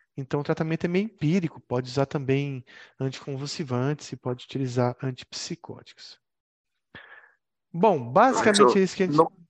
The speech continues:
Speaker 2: é, no caso aí, então, da, a depressão e a ansiedade, de uma maneira geral, em todos, todos esses transtornos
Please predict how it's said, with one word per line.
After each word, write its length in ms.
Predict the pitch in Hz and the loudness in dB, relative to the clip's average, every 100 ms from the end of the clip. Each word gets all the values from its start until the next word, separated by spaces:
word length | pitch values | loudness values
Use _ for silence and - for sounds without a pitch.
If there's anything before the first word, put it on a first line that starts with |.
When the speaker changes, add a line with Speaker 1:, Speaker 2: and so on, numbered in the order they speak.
| - - | 2 6
Speaker 2:
é, 260 | 120 113 104 - - - | 8 6 4 -4 -12 -14
no 80 | |
caso 460 | - 143 127 117 113 | 0 4 4 4 6
aí, 240 | 113 107 110 | 8 6 4
então, 320 | 104 - 98 | 2 2 4
da, 240 | 104 110 | 6 4
a 140 | - 98 | 4 4
depressão 640 | 107 110 - 110 - 101 | 4 4 2 0 -2 -4
e 80 | 101 | -2
a 80 | 98 | -4
ansiedade, 720 | - 95 92 104 110 113 123 _ _ _ _ _ _ _ - | -2 -2 2 4 4 0 -14 _ _ _ _ _ _ _ -8
de 80 | 87 | -2
uma 80 | |
maneira 340 | 98 98 92 92 | 2 2 2 0
geral, 480 | 92 78 82 107 - - - _ | 0 2 2 0 -10 -20 -20 _
em 100 | 92 | -4
todos, 360 | 92 135 143 117 117 - | 2 2 2 2 0 2
todos 320 | 127 143 120 | 0 0 0
esses 320 | 110 123 110 | 0 0 -8
transtornos 960 | - 101 90 - 92 85 113 131 - | -4 -4 -4 -2 4 6 4 0 -6